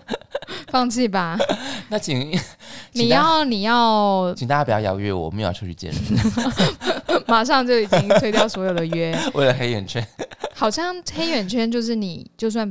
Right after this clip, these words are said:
Speaker 1: 补眠也回不来。
Speaker 2: 对。
Speaker 1: 你要擦保养品。
Speaker 2: 我有在擦，可是就是好像像擦美白的，可是又怕美白过度，它可能会长一些漏芽。
Speaker 1: 但是烂的保养品吧。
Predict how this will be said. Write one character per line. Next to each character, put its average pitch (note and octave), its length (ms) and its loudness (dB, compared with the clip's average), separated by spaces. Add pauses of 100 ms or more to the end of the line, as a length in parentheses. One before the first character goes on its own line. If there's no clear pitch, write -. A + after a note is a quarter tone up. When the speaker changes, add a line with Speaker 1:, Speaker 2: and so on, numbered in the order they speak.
Speaker 1:
补 - 380 -12
眠 E3 380 -10
也 E3 100 -8
回 F3 280 -16
不 F3+ 140 -8
来。 - 440 -10
Speaker 2:
对。 D#3+ 340 0
Speaker 1:
你 F#3 120 -10
要 G#3 180 -4
擦 G3 260 -8
保 E3 200 -10
养 D#3+ 240 -14 (120)
品。 - 280 -10 (100)
Speaker 2:
我 D3+ 100 -4
有 F#3 120 -2
在 C3+ 100 -2
擦， A2+ 300 0
可 G#2 100 -8
是 C#3 140 -10
就 G#3 80 -6
是 G#3 120 -2
好 C3+ 80 -4
像 A2+ 220 0
像 E3+ 200 -2
擦 C#3 240 -4
美 A2 200 -2
白 - 220 -8
的， D#2+ 60 -12
可 G#2+ 120 -8
是 A2+ 100 -6
又 E3+ 80 -2
怕 D3 160 -4
美 G#2 100 -2
白 E2+ 180 -6
过 G#2 180 -10
度， G2+ 160 -6
它 G#2+ 140 -8
可 G#2 80 -8
能 F2 80 -6
会 G2 80 -6
长 C2 180 -6
一 E2 40 -12
些 F2+ 120 -10
漏 F#2 320 -6
芽。 - 100 -20 (1300)
Speaker 1:
但 A#3 120 -4
是 G3+ 520 -6
烂 G3 260 -6
的 D#3+ 80 -12
保 D3+ 160 -12
养 D3+ 140 -14
品 - 180 -14
吧。 - 260 -20